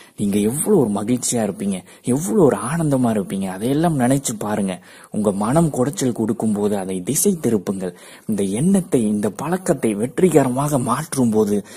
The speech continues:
உங்களுக்குள்ள எவ்வளவு ஒரு ஆனந்தம், உங்களுக்குள்ள எவ்வளவு ஒரு பரிபூரண ஒரு சக்தியை நீங்க உணருவீங்க அப்படின்றத நீங்க நினைவு கூர்ந்து பாருங்க.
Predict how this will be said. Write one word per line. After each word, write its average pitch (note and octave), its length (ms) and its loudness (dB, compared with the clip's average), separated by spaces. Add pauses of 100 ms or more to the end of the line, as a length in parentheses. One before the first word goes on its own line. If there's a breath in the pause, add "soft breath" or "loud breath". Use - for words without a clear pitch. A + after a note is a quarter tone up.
(200 loud breath)
உங்களுக்குள்ள D3 640 0
எவ்வளவு A#2+ 480 0
ஒரு G2+ 120 0
ஆனந்தம், G#2+ 600 -4
உங்களுக்குள்ள F3+ 500 -2
எவ்வளவு F3+ 460 -2
ஒரு A2 200 0
பரிபூரண F3+ 840 -4
ஒரு A2+ 160 0
சக்தியை C#3 480 -4
நீங்க G#2 340 -2
உணருவீங்க A#2 560 2 (420 loud breath)
அப்படின்றத G#2+ 480 0
நீங்க G2 180 -2
நினைவு A2+ 420 0
கூர்ந்து G2+ 320 0
பாருங்க. G2+ 480 -2